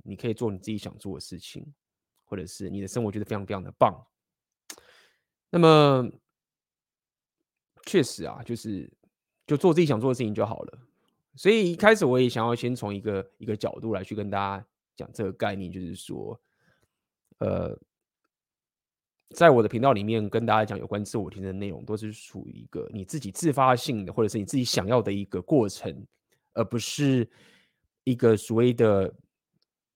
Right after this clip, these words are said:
告诉你说你好像一定得这样做的一种方式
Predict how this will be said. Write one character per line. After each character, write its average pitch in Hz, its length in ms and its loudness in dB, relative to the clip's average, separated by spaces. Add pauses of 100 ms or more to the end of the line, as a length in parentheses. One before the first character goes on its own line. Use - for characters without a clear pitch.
(180)
告 180 180 8
诉 - 140 -2
你 113 100 0
说 127 160 -4
你 120 100 -4
好 101 140 -4
像 117 400 -4 (720)
一 135 100 -6
定 170 160 0
得 107 160 -2
这 120 140 -2
样 107 160 -4
做 107 180 -4
的 92 120 -8
一 104 100 -10
种 95 260 -12 (520)
方 98 240 -6
式 87 260 -12